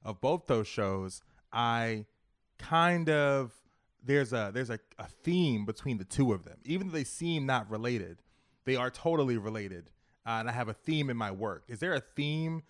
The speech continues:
that kinda connects all of your different projects that you produce or, or host?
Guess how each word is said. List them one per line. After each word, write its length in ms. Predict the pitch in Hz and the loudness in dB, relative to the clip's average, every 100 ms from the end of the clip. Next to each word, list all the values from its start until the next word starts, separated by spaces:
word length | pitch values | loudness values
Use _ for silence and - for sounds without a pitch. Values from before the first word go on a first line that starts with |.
| _ _ _ | _ _ _
that 100 | 120 | -4
kinda 220 | 147 127 | -2 -4
connects 560 | - 123 117 127 131 - | -6 -4 -2 -2 -4 -8
all 240 | 117 123 135 | -2 0 0
of 120 | 117 | -2
your 100 | 127 | -6
different 300 | 120 120 117 | -6 -8 -8
projects 380 | 123 113 117 117 | 0 0 0 -6
that 140 | 107 | -8
you 100 | 117 | -8
produce 640 | 113 113 98 113 113 - - | -8 -10 -6 -6 -6 -10 -14
or, 160 | - 104 | -8 -8
or 180 | 90 98 | -6 -6
host? 460 | 113 110 135 - | -4 -4 -6 -14